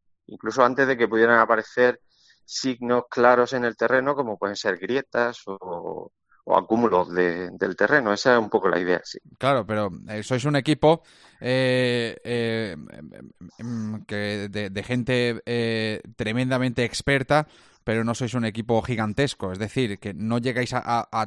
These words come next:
Speaker 2: todo la orografía, a, a todos los rincones, a todos los, eh, eh, posibles desprendimientos. Entonces, eh, ¿os vais a centrar en alguna zona, eh, o, o, o
Speaker 1: Sí, efectivamente.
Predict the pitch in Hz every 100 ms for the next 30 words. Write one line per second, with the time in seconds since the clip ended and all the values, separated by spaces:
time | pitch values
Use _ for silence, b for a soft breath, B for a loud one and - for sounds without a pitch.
0 | - 147 123 127 - b b - 110 113
1 | 117 110 117 135 127 90 - - 110 104
2 | - 147 139 135 123 117 135 131 117 127
3 | 131 127 117 113 120 123 120 - b b
4 | b - 117 78 120 113 123 135 135 123
5 | 113 123 123 120 135 127 139 - 117 -
6 | 160 147 - b b - - 123 120 139
7 | 151 151 135 139 127 123 131 117 165 180
8 | 170 165 120 123 - 120 117 120 120 113
9 | 87 117 117 107 - - _ _ _ _
10 | - - 104 - 120 107 107 98 98 101